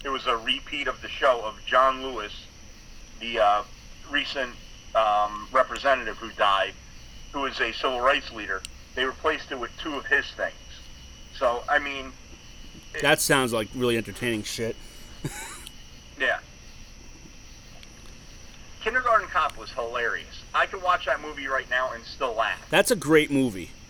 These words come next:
Speaker 1: And, and you know what? Not for nothing, it shows someone who is on guns and violence, if you will, with Schwarzenegger, you know, with all of his movies,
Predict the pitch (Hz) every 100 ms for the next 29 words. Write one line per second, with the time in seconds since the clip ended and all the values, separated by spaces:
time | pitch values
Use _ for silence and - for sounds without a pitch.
0 | - - - - - - - 147 143 135
1 | 143 - - - 143 139 - - - 156
2 | 156 165 - - 165 170 220 - - -
3 | - 147 175 175 165 175 208 202 - 143
4 | - - 180 180 165 - - - - -
5 | - - - - - 170 156 135 143 123
6 | 120 113 - - - - 143 131 127 -
7 | - - - - - - - - - -
8 | - - - - - - - 120 110 110
9 | - 123 139 151 135 123 123 135 127 107
10 | - 110 - 104 95 95 92 - - -
11 | 110 - - - - 117 107 95 101 -
12 | - - 113 113 113 123 135 - 131 117
13 | 104 104